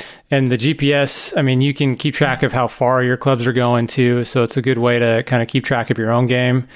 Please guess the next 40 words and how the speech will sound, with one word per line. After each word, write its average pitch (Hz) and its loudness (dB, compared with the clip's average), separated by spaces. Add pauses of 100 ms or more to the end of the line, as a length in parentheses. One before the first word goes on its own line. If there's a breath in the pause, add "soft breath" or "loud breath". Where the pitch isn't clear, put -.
(320 loud breath)
even 127 2
if 123 -2
you're 117 2
out 117 2
just 113 -4
kind 120 0
of 104 -4
on 120 0
your 110 0
own. 117 0 (480 loud breath)
Um, 117 0
see, 117 0
like, 110 0
all 147 2
right, 127 2
how 127 -2
far 120 0
am 117 -2
I 113 -2
driving 113 0
it? 120 0
How 123 -2
far 113 0
is 113 -4
my 120 2
seven 120 2
iron 117 0
going? 113 0
So 120 0
you 113 0
can 123 2
track 117 -2
all 113 2
that 113 0
stuff - 0
on 127 2
the 113 0
app 110 0
as 110 -2
well. 110 0